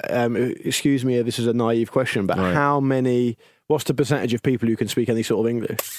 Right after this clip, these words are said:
Speaker 2: Um, well, quite a lot. There's
Speaker 1: Oh,
Speaker 2: more
Speaker 1: is it?
Speaker 2: Chi-, there's
Speaker 1: Okay.
Speaker 2: more English speakers than, uh, than in, say, Japan. Japanese have quite a low level of English,
Speaker 1: But not
Speaker 2: a
Speaker 1: in,
Speaker 2: bit
Speaker 1: not
Speaker 2: of an
Speaker 1: in,
Speaker 2: island nation.
Speaker 1: not in Europe.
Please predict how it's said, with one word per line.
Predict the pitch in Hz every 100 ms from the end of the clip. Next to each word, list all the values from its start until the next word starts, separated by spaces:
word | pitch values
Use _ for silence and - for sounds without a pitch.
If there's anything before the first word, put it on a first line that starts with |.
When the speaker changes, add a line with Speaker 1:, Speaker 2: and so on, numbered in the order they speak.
| - - - -
Speaker 2:
Um, | 117 120 120 123 127
well, | - 151
quite | - -
a |
lot. | 90 92 - _ _ _
There's | -
Speaker 1:
Oh, | 208
Speaker 2:
more | 214
Speaker 1:
is |
it? | 160
Speaker 2:
Chi-, | 135
there's | 139
Speaker 1:
Okay. | 147
Speaker 2:
more | 143
English | 113 101
speakers | - 98 85 87
than, | 90 90
uh, | 87 80 -
than | - 87 - 90 87
in, | 82 82 80
say, | - 80
Japan. | 80 - - 85 82 92 _ _ _ _ _ -
Japanese | 90 101 90
have | 90
quite | - -
a | 85
low | 85 85 90 101
level | - 82 82
of |
English, | 85 85
Speaker 1:
But | 135
not | 139 110
Speaker 2:
a |
Speaker 1:
in, | 117
Speaker 2:
bit |
Speaker 1:
not | 131
Speaker 2:
of |
an | 95
Speaker 1:
in, | 90
Speaker 2:
island | 85 87
nation. | 87
Speaker 1:
not | 147 -
in |
Europe. | 120 117 95 92